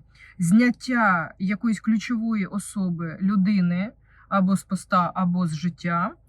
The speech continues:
І другий момент — це, е, трошечки треба буде перетерпіти, пережити,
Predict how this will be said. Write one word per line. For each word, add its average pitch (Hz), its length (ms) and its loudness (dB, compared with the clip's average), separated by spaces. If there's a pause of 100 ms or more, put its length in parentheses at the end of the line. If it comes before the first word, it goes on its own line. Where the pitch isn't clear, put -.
(260)
І 214 80 2
другий 302 320 2
момент — 262 540 -2
це, 240 420 -2
е, 254 60 -8 (1040)
трошечки 262 600 -4
треба 220 300 -2
буде 208 240 0
перетерпіти, 226 1400 0 (1080)
пережити, 214 1080 0